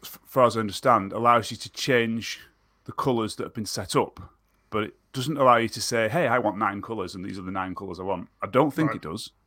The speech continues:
Speaker 1: So it kind of, the theme json sets up,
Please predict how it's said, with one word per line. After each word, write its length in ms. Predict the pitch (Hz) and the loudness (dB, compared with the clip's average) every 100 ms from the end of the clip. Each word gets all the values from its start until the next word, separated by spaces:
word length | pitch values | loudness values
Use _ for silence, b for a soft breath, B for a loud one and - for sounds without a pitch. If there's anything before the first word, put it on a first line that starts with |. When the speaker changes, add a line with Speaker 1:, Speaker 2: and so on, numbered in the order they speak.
| _ _ _ _ _ _ _ _ _ | _ _ _ _ _ _ _ _ _
Speaker 1:
So 140 | - | -4
it 100 | 127 | -2
kind 220 | - 135 127 | 6 6 6
of, 160 | 113 | 0
the 80 | 120 | -6
theme 340 | - 151 143 | -2 2 2
json 440 | 127 131 123 110 104 | 2 0 0 -4 -6
sets 360 | - 113 - | -2 -4 -4
up, 220 | 107 - | -6 -6